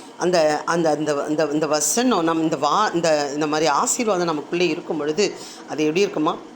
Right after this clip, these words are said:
பரிபூர்ண ஆசீர்வாதங்களை பாருங்க. "ஞானமுள்ளவன், பலமுள்ளவன், அறிவுள்ளவன் தன் வல்லமையை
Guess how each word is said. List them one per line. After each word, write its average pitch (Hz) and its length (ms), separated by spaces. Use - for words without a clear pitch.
பரிபூர்ண 208 720
ஆசீர்வாதங்களை 131 720
பாருங்க. - 220
"ஞானமுள்ளவன், 190 1000
பலமுள்ளவன், 185 880
அறிவுள்ளவன் 202 800
தன் 151 260
வல்லமையை 175 580